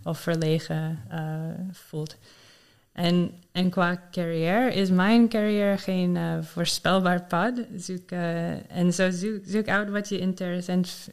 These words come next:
interessant vindt en, en begin dan hardop te zeggen wat je wilt.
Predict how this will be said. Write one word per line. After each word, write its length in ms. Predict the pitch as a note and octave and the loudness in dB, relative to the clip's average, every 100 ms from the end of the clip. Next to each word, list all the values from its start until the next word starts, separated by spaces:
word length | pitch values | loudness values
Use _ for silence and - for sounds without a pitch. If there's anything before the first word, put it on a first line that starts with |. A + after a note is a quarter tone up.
| - | -14
interessant 720 | - F#3 F#3 F3 F3 F3 F3 - | -2 0 2 0 0 0 -2 -2
vindt 360 | E3+ A3 C#4 | -2 0 -2
en, 360 | - F3 F3+ F3 | -2 2 2 2
en 320 | - F3 F3 E3 | 2 2 2 0
begin 580 | F3 F3+ F#3 F3+ F3 - | -2 2 4 4 2 -2
dan 300 | E3+ E3+ E3+ | -4 -2 0
hardop 440 | E3 F3+ G#3 G3+ | 0 2 2 -2
te 100 | G3+ | -4
zeggen 380 | F3 F#3+ G3 F3+ | -2 -2 0 0
wat 160 | F#3 F#3 | 0 -2
je 100 | F3 | -4
wilt. 300 | G3+ D#3+ | -4 -4